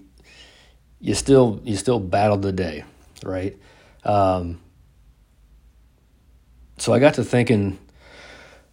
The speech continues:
deeply about a concept that, uh, I, I was taught, I learned back when I was taking a, a nutrition certification, um,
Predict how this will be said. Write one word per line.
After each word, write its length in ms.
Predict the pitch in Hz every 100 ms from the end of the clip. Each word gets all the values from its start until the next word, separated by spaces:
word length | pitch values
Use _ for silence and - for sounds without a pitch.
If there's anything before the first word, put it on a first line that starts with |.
| _ _ -
deeply 420 | 107 135 143 120
about 200 | 110 104
a 40 | 98
concept 720 | - 110 110 - 98 95 - - - -
that, 280 | 101 101
uh, 280 | - 98 92 - -
I, 120 | 117
I 160 | 113 113
was 180 | 104 95
taught, 300 | - 117 110
I 140 | 95
learned 440 | 95 101 104 101 92 -
back 260 | 110 101
when 80 | 107
I 40 | 95
was 60 |
taking 300 | - 101 95
a, 220 | 95 95
a 60 | -
nutrition 440 | 98 95 104 -
certification, 800 | 95 98 92 90 101 95 - 90 90 - - - -
um, 500 | - 92 85 85 85